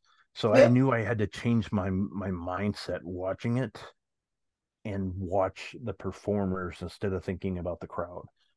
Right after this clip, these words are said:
Speaker 1: So what I would usually do is I would actually mute the T V and watch. I wouldn't listen to Michael Cole or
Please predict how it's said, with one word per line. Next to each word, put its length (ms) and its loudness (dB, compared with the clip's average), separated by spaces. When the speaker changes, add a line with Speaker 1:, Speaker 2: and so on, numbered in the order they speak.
Speaker 1:
So 140 0
what 100 6
I 80 8
would 180 2
usually 460 4
do 420 0
is 160 -6
I 100 2
would 140 0
actually 380 0
mute 520 0
the 140 -6
T 240 -2
V 320 -2
and 240 -6
watch. 600 -6
I 40 0
wouldn't 360 2
listen 360 0
to 460 -4
Michael 320 -4
Cole 440 -2
or 240 -6